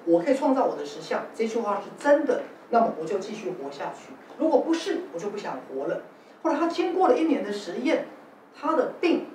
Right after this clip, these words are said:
完全好了，忧郁症也大幅改善。他的行住坐卧，做的一切都依照“我创造我自己的实相”这个标准来思考。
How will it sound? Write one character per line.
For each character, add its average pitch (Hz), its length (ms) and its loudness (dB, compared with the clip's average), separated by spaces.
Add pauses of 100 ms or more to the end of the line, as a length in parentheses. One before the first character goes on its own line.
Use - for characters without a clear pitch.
(180)
完 190 140 -8
全 214 140 -6
好 - 220 0
了， - 160 -4
忧 220 180 4
郁 214 100 -2
症 226 120 -2
也 - 100 -4
大 - 220 -6
幅 - 200 -14
改 - 80 -16 (100)
善。 - 200 -18 (520)
他 349 200 4
的 - 160 4
行 247 300 2
住 349 160 4
坐 320 140 6
卧， 269 340 8
做 269 200 4
的 220 60 2
一 208 80 -2
切 - 320 0 (120)
都 240 220 6
依 269 180 4
照 - 280 4 (100)
“我 330 160 8
创 269 200 6
造 254 180 6
我 233 60 -2
自 - 80 -6
己 247 60 0
的 170 100 -2
实 160 220 -6
相” - 220 2 (320)
这 285 120 2
个 - 220 2 (260)
标 247 200 10
准 - 180 0 (380)
来 151 300 -2 (1000)
思 220 300 -6
考。 - 180 -8